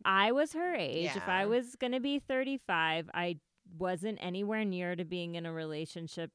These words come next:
Speaker 1: marriage, or kids or anything, and I knew I wanted kids, I think I would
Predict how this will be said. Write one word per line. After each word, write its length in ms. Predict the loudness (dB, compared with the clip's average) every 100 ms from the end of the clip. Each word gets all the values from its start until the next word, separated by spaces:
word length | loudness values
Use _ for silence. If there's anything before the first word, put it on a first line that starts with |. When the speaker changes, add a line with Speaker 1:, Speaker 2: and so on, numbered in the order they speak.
| -8
Speaker 1:
marriage, 640 | -6 -4 -4 -4 -6 -6
or 120 | -8
kids 420 | -8 -6 -4 -4 -6
or 100 | -8
anything, 760 | -8 -6 -8 -8 -8 -8 -8
and 120 | -6
I 120 | -4 -4
knew 260 | -2 -2
I 160 | -2 -2
wanted 420 | -4 -4 -6 -6
kids, 340 | -2 -2 -2 -4
I 260 | 0 2 0
think 260 | -4 -4
I 140 | 0 0
would 400 | 2 0 -2